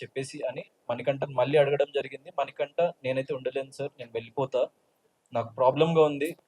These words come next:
ఫిజికల్లీ, హెల్త్ వైజ్ కానీ, ఎమోషనల్లీ, మెంటల్లీ, నాకు కొన్ని, like, ఈవెంట్స్ జరుగుతున్నాయి, కొన్ని సిచ్యువేషన్స్ వస్తున్నాయి, నేను తీసుకోలేకపోతున్నా, I want to go" అని చెప్పేసి అన్నప్పుడు నన్ను ఇంకా, like, ఏం మాట్లాడొద్దని చెప్పేసి ఆపేసినప్పుడు,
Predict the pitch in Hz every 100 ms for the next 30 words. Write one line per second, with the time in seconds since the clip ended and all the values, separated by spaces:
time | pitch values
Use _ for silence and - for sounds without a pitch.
0 | - 135 - 139 135 135 127 127 135 -
1 | 139 135 120 120 120 - 120 127 - 127
2 | 117 120 120 - _ 117 117 123 131 170
3 | 139 123 127 123 117 113 127 120 120 117
4 | _ _ _ _ - 120 113 113 113 110
5 | 113 110 - - 135 151 151 - 135 120
6 | 113 - - 120 127 123 - 135 - 123
7 | - 131 127 127 - 113 - - 170 156
8 | - 135 123 156 151 - 120 113 113 190
9 | 180 160 151 156 - 139 147 143 139 147
10 | - - 135 131 143 196 - _ _ _
11 | _ _ _ - 160 165 156 143 135 127
12 | 127 143 143 135 135 147 143 139 139 139
13 | 143 139 123 143 - 139 131 160